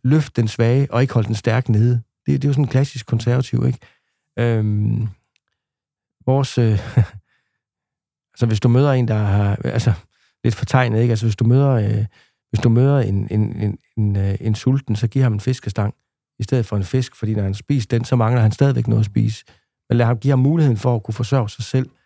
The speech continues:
Tag os af dem, der ikke kan. Altså, hele den der fortælling om, hvad det er at være konservativ, og, og fællesskab, og familier, og det nære, øh, og, og, og vores, øh, vores fædreland, og forsvaret for det.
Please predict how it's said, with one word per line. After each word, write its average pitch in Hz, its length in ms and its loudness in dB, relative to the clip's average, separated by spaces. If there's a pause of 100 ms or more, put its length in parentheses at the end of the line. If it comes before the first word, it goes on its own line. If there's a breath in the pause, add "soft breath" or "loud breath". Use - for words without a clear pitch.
(480)
Tag 123 120 2
os 117 120 0
af 147 80 0
dem, 143 180 0
der 131 60 0
ikke 127 140 -4
kan. 120 200 -2
Altså, - 180 -4
hele 190 160 2
den 180 80 -2
der 170 100 0
fortælling 139 440 -2
om, 131 80 2
hvad 127 120 0
det 131 60 0
er 135 40 0
at 139 60 -2
være 127 100 -2
konservativ, 120 640 -2
og, 104 200 -4 (1080 soft breath)
og 117 100 -6
fællesskab, 120 540 0
og 98 160 -2
familier, 123 440 0
og 101 160 -4
det 107 120 -4
nære, 123 520 0
øh, 98 340 -8 (880)
og, 101 180 -6 (180)
og, 101 280 -8
og 107 200 -6
vores, 104 380 -6
øh, 98 300 -6 (800 soft breath)
vores 95 140 -4
fædreland, 123 520 2
og 101 80 -6
forsvaret 117 560 0
for 107 160 0
det. 104 160 -2